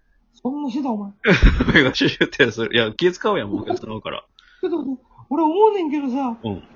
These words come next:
Speaker 1: なんでかな、おっちゃんとかってちょっと口臭なってくるやん。
Speaker 2: なるね。あれなんやろね。
Speaker 1: あれなんでいつから口臭なの？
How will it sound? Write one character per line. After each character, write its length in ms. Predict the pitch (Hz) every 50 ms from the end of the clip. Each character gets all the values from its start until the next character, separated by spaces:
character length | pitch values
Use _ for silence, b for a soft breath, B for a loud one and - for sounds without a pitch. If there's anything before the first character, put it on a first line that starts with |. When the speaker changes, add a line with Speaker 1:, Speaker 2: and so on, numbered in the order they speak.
| _ _ _ _ _ _ _ _ _ _ _ _ _ _ _ -
Speaker 1:
な 160 | 160 277 370
ん 40 | 381
で 100 | 370 339
か 80 | 285
な、 100 | 254 247 -
お 160 | - 370 403
っ 60 | 403 -
ち 100 | - -
ゃ 80 | 427 427
ん 60 | 403
と 80 | 370 359
か 80 | 294
っ 60 | 302 -
て 100 | - 254
ち 80 | - 339
ょ 40 |
っ 20 | 254
と 80 | - -
口 240 | - 349 330 - -
臭 180 | - - 349
な 100 | 339 339
っ 20 | -
て 100 | - 311
く 80 | 285
る 60 | 254
や 80 | 247 220
ん。 60 | 190 -
Speaker 2:
な 160 | - 123 123 123
る 120 | 127 127
ね。 100 | 135 165
あ 140 | 151 123 139
れ 60 | 156
な 160 | 139 135 - -
ん 20 |
や 60 | 415 170
ろ 100 | 113 104
ね。 260 | 113 117 110 98 - - _ _ _ _ _ - - _ _ _ _ _
Speaker 1:
あ 100 | - 320
れ 60 | 339
な 120 | 285 294 311
ん 40 |
で 120 | 320 339 330
い 60 | 339
つ 100 | 330 -
か 100 | - 427
ら 100 | 415 403
口 200 | - 381 302 -
臭 180 | - - - 370
な 120 | 359 349
の？ 100 | 330 277